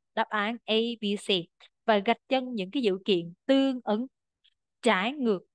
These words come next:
hoặc là không liên quan. À, các bạn lưu ý ba cái từ rất là, ba cái từ gọi là từ khóa đối với phần reading part one trong cái chiến thuật làm bài, đó là có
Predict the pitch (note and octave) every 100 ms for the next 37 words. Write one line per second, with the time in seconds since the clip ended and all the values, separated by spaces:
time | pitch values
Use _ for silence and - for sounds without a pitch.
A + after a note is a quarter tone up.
0 | _ A#3 G3 F#3 F3 - C4+ B3 A#3+ A#3+
1 | A#3 G3+ G#3+ G3 _ _ _ _ _ -
2 | G3+ G3+ D4 G3 A3 A3+ A3 C#4+ C4 B3+
3 | B3+ E4+ B3 G3 F#3 F#3 F#4+ _ - A3
4 | F#3+ F3 - _ - A#3 D#4+ C#4 G3 F3+
5 | F#3+ A3 F#3 - G3+ G#3 F4 _ _ _
6 | - A3 A#3 D4 D#4+ A3+ F#3+ A#3+ B3+ C4+
7 | - A3+ G#3+ A3+ A3+ C4 D#4 - F#3 F3
8 | F3 E3 E3 A#3+ G3+ F3+ _ _ _ _
9 | _ _ _ _ _ G#3 F#3+ F#3+ B3